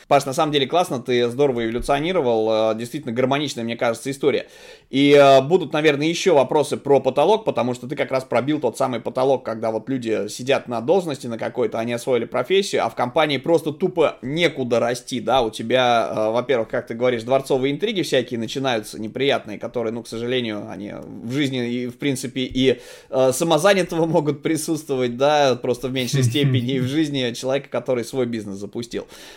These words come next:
Speaker 1: А, тут просто вопрос в том, что ты можешь выбирать, откуда брать задачи и кого обслуживать. А, вот, то есть, э,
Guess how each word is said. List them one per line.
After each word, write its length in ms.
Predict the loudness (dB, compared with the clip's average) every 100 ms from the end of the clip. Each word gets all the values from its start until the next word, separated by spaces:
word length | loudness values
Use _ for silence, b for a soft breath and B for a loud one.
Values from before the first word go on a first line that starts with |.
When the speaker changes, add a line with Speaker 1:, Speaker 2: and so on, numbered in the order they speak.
| B
Speaker 1:
А, 200 | 0 0
тут 220 | 0 -4
просто 240 | 0 -2 0
вопрос 260 | 0 0
в 40 | 0
том, 120 | -4
что 100 | -4
ты 100 | -4
можешь 360 | -2 -2 -4 -8
выбирать, 540 | 0 2 4 4 2
откуда 340 | -6 -8 -6 -4
брать 260 | -2 -2
задачи 440 | -2 -2 -2 -4 -10
и 80 |
кого 260 | -6 -2 -2
обслуживать. 540 | -2 -4 -10 -10 -14 B B B B
А, 280 | -2 2 2
вот, 300 | 2 0 0 -10
то 120 | -4
есть, 200 | -4 -4
э, 240 | -2 0